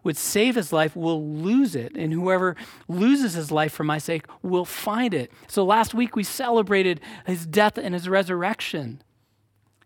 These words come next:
To take up that cross, that's a big deal. There, there's pain, there's suffering in that. To lose our lives means that we gain it in Christ, but we have to first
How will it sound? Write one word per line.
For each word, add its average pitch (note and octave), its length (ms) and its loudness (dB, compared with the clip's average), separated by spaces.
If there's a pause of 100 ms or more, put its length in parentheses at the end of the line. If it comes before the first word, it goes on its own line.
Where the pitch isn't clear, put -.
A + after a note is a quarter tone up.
(140)
To E3+ 100 -8
take B3+ 220 2
up A3 120 0
that F#3 180 2
cross, A#3 400 4
that's G#3+ 180 0
a B3 60 6
big F#3 500 0
deal. G#3+ 420 2
There, F#3 220 -2 (240)
there's F#3 160 0
pain, G3+ 480 -2
there's D3+ 180 -4
suffering D3+ 880 -6 (180)
in C3 180 -8
that. C3+ 280 -16 (800)
To G#3 120 2
lose A#3 480 4
our F#3+ 220 2
lives G#3+ 640 2
means F#3+ 320 -2 (240)
that G3+ 320 0
we F#3 140 -6
gain G3+ 400 4
it F#3+ 100 0
in E3 160 -2
Christ, A3+ 460 -2
but F#3 80 0
we F3+ 100 -2
have G3+ 140 2
to G3 80 -6
first A3 340 -4